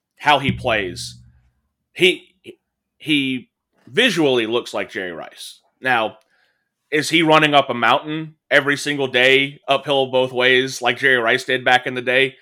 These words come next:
Uh, probably not. Um, but it, the comparison's there. The comparison's also there probably for T O.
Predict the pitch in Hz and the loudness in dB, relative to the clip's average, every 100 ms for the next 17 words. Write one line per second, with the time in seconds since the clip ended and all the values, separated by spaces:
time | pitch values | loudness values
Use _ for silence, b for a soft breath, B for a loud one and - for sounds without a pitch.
0 | b b b _ _ - 214 226 226 175 | b b b _ _ -4 0 0 2 2
1 | 139 117 107 98 135 - b b b - | 2 -4 -4 0 0 0 b b b -6
2 | 107 107 110 104 117 _ _ _ 139 139 | -4 -4 -6 -14 -20 _ _ _ -2 -2
3 | - _ _ _ _ _ 107 _ _ _ | -2 _ _ _ _ _ _ _ _ _
4 | 135 156 156 156 135 160 240 214 127 110 | -16 -6 -4 -4 0 4 4 2 -6 -14
5 | - 110 143 156 143 131 185 202 180 143 | -6 -4 -4 -4 -4 2 4 2 -2 2
6 | 156 160 156 131 165 160 127 - 143 131 | 2 2 0 2 2 0 -4 -2 -4 -4
7 | 127 - 156 147 202 | -6 -4 0 2 2